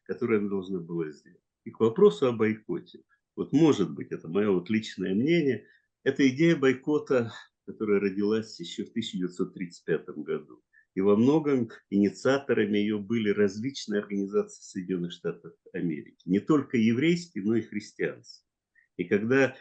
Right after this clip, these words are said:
Национальный олимпийский комитет С Ш А решал вопрос об участии и неучастии в Олимпийских играх,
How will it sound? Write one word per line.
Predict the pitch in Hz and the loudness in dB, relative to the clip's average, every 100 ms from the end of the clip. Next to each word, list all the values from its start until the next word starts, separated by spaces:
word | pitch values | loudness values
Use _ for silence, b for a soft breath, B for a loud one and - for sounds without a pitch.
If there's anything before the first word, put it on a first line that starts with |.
| B _ - | B _ 0
Национальный | 98 127 123 127 117 | 2 2 4 6 6
олимпийский | 104 110 107 113 - 107 | 4 2 2 -4 -4 -8
комитет | - 104 110 107 - | -2 0 0 -2 -4
С | - | -8
Ш | - - 104 | -8 0 2
А | 82 | 2
решал | 85 - 98 87 | -2 -2 0 2
вопрос | 85 92 - 92 - 80 | 0 -2 -2 -2 -2 -10
об | 76 | -10
участии | - - 90 - - | -8 -2 -2 -2 -12
и | 76 | -4
неучастии | 90 - 87 80 - | -4 -2 -6 -6 -12
в | 82 | -6
Олимпийских | 85 87 101 87 - 101 - | -4 -4 -6 -10 -10 -12 -8
играх, | 196 147 | -6 -4